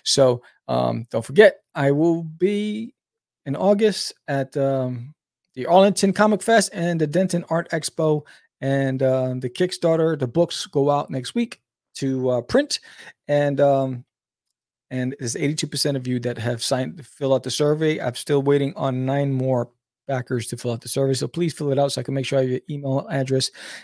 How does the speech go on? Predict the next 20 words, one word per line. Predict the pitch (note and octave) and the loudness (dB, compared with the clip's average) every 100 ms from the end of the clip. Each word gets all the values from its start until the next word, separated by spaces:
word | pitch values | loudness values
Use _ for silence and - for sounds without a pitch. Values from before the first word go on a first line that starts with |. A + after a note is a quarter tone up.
| - | -4
and | E3 D#3 | 0 2
your | C3 | 4
home | D3 D3 | 2 2
address | C3+ C3+ | 4 4
so | - C3+ | 4 2
I | |
can, | C3 C3 C3+ | 2 0 0
uh, | C3 B2 - - _ _ | 0 -2 -6 -20 _ _
um, | A#2+ A#2+ A#2+ | 0 0 0
send | - C#3 | 2 2
everything | B2+ B2+ B2 B2+ | 2 0 -2 -2
out. | B2+ A#2 | -2 -4
So, | - - B2+ B2 A#2+ | -6 -2 0 0 0
um, | A#2+ A#2 A2+ - | -2 -4 -8 -4
I | B2 | 0
wanna | C#3 D3 | 2 2
send | - D3 | 0 -2
the | C3+ | 0
digital | B2 C3+ C3 | 0 0 0
rewards | B2+ B2+ B2+ C#3 C3 | -2 -2 0 2 2